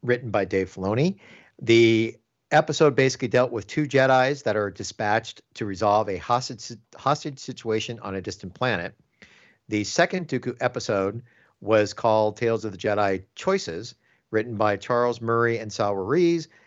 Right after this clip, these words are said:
and, I'm sorry, directed by Charles Murray and Sal Ruiz, and this was written by Charles Murray and dir-, and Ellen,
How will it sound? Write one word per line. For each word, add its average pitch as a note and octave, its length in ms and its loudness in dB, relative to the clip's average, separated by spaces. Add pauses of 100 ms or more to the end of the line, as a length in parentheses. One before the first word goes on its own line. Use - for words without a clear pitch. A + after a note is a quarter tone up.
(180)
and, A#2 460 0
I'm B2 160 2
sorry, A2+ 260 2
directed B2+ 400 0
by A2+ 100 0
Charles G#2 320 -4
Murray G2 400 -4
and F#2+ 340 -10
Sal G2 320 -2
Ruiz, F2+ 440 -2 (360)
and G#2+ 140 -2
this - 140 -2
was G#2+ 100 -4
written G#3 220 4
by A2+ 360 4 (260)
Charles A2+ 340 0
Murray G2 520 -4 (380)
and F#2+ 460 -4 (800)
dir-, A2+ 320 -2
and G#2+ 380 0 (100)
Ellen, A2 460 -2